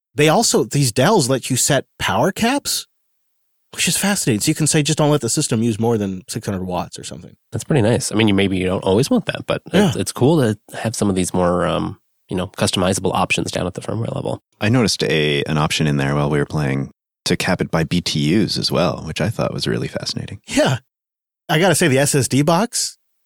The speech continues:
Speaker 1: is quite enough that you could have it on your desk when it's not under load.
Speaker 2: That's been pretty surprising too. Yeah,
Speaker 3: It's
Speaker 2: right?
Speaker 3: also big enough to be your desk.
Speaker 1: <laughs> That's true. It is a monster, and they're heavy. That, that, that is a thing. But, uh, it's up and running. The migration is in progress. We're starting with, like,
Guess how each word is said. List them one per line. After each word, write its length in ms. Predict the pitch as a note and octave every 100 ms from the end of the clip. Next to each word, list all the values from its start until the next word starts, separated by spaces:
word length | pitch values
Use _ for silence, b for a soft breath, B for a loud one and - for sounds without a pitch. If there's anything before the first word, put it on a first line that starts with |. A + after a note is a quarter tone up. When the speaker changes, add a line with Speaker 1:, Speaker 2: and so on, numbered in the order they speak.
| _
Speaker 1:
is 160 | C#3 -
quite 320 | - E3 F3+
enough 220 | D3+ C3+
that 80 | B2
you 60 | A2+
could 120 | F2+
have 160 | G#2+ F#2+
it 60 |
on 100 | F2+
your 120 | F#2
desk 280 | F2 F2+ -
when 140 | G2+ F2
it's 140 | -
not 140 | F2+ F2
under 140 | F2+
load. 120 | F2+
Speaker 2:
That's 200 | F2+ F#2+
been 160 | - F2
pretty 180 | E2+ -
surprising 420 | - - - -
too. 240 | - - -
Yeah, 340 | E2+ D#2+ E2+
Speaker 3:
It's 120 | - B2
Speaker 2:
right? 20 |
Speaker 3:
also 220 | A#2 F#2+
big 160 | - A2
enough 220 | D#2 B1
to 80 | -
be 80 | B1+
your 160 | B1 A#1+
desk. 460 | B1+ - - - G5 - - G#4+
Speaker 1:
<laughs> 300 | - - -
That's 220 | D#4 -
true. 340 | - E4+ A#3+ - B B B F#3+
It 100 | G3
is 140 | B3
a 60 | A3
monster, 560 | G#3 F3 D#3 B2+ G2+ - _ -
and 100 | B2
they're 80 | C#3
heavy. 360 | B2+ G#2 F2+ - _ _ _ _ -
That, 220 | A#2 A2
that, 140 | A#2+
that 160 | A2+ A2+
is 120 | G2+
a 60 | F#2+
thing. 280 | - F#2 - B B B -
But, 260 | B2+ A#2+ B2
uh, 220 | A#2+ A#2
it's 160 | C#3 F3+
up 140 | E3
and 160 | D3+ D3
running. 300 | D#3+ G3+ C#3+
The 100 | C3+
migration 520 | C3 A#2 D3 C#3+ D#3+
is 120 | C3
in 80 | A#2+
progress. 360 | C3+ C#3 F3
We're 80 | C3+
starting 280 | B2 D#3+ D#3
with, 140 | D3 B2+
like, 320 | G#2+ G2